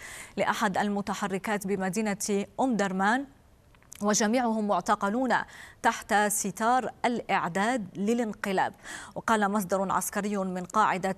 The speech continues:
وادي سيدنا أن الاعتقالات أو اعتقالات الضباط تزامنت مع زيارة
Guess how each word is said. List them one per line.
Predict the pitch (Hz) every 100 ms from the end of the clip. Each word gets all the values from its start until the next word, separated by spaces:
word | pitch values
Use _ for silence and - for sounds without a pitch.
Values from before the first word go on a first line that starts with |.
| -
وادي | - 190 226 208 196 185
سيدنا | - 247 170 185 233 - - - - - -
أن | 226 220
الاعتقالات | 214 220 - 220 170 - 220 202 208 247 -
أو | 190
اعتقالات | 135 - - 196 233 208
الضباط | 175 185 165 240
تزامنت | 240 226 185 247 262 160 156 190
مع | 160 180
زيارة | 160 185 233 220